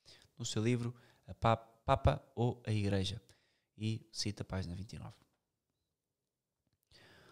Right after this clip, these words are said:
Dom Nau deixa também claro que esse consentimento prudencial não se aplica no caso de um ensino,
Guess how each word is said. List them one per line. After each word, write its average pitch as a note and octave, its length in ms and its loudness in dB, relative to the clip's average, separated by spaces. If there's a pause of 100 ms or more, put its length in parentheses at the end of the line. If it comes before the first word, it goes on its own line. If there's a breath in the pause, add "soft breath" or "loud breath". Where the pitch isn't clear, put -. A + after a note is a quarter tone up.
(200 loud breath)
Dom A#2+ 120 6
Nau A#2+ 200 12
deixa A#2 240 6
também A2 300 0
claro B2 280 4
que A2+ 100 -6
esse G#2+ 140 -2
consentimento G#2 540 -2
prudencial G#2 600 0
não G#2 120 -2
se - 120 -4
aplica G#2 360 -4
no G2+ 120 -4
caso F#2+ 280 -2
de F#2+ 100 -8
um F2+ 80 -4
ensino, B2+ 460 0